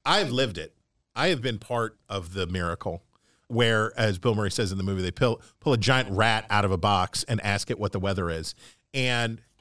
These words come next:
at Gobbler's Knob in Punxsutawney. And it's great. And it's staged for the benefit of, it's a, it is a local news, mwah, it's a masterpiece because it doesn't hurt anybody. It's fun.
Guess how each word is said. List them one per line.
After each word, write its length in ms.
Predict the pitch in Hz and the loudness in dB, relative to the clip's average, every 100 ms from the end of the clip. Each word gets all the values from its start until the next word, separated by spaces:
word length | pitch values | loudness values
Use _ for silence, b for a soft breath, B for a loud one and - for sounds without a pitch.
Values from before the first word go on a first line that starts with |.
| _ - | _ -10
at 180 | 113 113 | -6 2
Gobbler's 500 | 131 131 131 110 117 | 4 4 4 2 4
Knob 460 | 107 98 85 90 - | 2 4 2 -2 -6
in 120 | 104 | -6
Punxsutawney. 600 | 95 110 107 98 95 80 - b b | -4 -4 -6 -6 -6 -8 -12 b b
And 100 | 151 | -2
it's 140 | 131 - | -2 -2
great. 420 | 98 104 85 - _ _ _ - | -2 -2 -2 -8 _ _ _ -4
And 120 | 120 | 0
it's 200 | 110 - - | 0 -2 -8
staged 580 | - 131 139 160 151 | -2 0 2 0 -4
for 200 | - 135 | -4 0
the 80 | 127 | 0
benefit 520 | 113 98 95 98 95 _ | 0 -2 -2 -4 -6 _
of, 320 | 101 98 101 - | -2 0 -2 -6
it's 160 | 110 | -4
a, 140 | 117 117 | -4 -2
it 80 | 139 | 0
is 140 | 120 110 | 2 2
a 120 | 98 | 0
local 480 | 101 143 190 208 185 | 2 4 4 4 2
news, 800 | 147 139 135 127 123 - - - - _ _ _ _ _ _ _ - 110 | 2 2 2 0 -2 -4 -8 -12 -20 _ _ _ _ _ _ _ -8 0
mwah, 260 | 113 - - - | 0 0 -6 -20
it's 120 | 98 | -8
a 60 | 113 | -2
masterpiece 720 | 107 131 113 - 98 87 80 | 0 2 0 -2 -4 -6 -8
because 540 | - 98 120 107 95 - b b b | -10 -2 0 0 -2 -10 b b b
it 100 | 98 | 2
doesn't 280 | 151 170 151 | 4 4 4
hurt 200 | 165 151 | 2 2
anybody. 540 | 147 131 131 127 123 _ _ _ | 0 0 0 -2 -6 _ _ _
It's 180 | - - | -12 -10
fun. 540 | - 143 135 131 127 | 0 2 4 2 -2